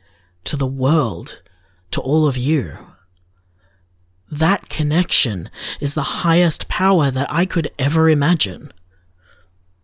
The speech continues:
It doesn't matter to me whether or not something is real. What matters to me is how it makes us feel and how we act on those feelings.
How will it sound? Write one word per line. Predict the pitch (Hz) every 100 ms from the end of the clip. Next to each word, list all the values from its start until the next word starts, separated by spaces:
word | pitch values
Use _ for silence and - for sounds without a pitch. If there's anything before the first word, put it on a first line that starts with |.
| _ _ _ _ _ _ _ _ _ _ _ _ _ _ _ _ _ -
It | 156 -
doesn't | 190 190 214 196
matter | 156 143 175 165
to | 143 -
me | 127 110 92 98 - _ _
whether | - 139 165 165
or | 156
not | 139 135 -
something | - 135 - 127
is | 113 117
real. | 117 107 69 - - - _ _ _ _ _ _ _ _ _ _ - _
What | - 143
matters | 156 151 175 180 175
to | -
me | 156 147 143
is | 139 -
how | 143 139
it | 135
makes | 139 151 -
us | 131 -
feel | - 143 151 131 117
and | 120 123
how | 120 147
we | 147 139 -
act | 151 147 - -
on | 127
those | 117 123 -
feelings. | - 143 110 82 - - -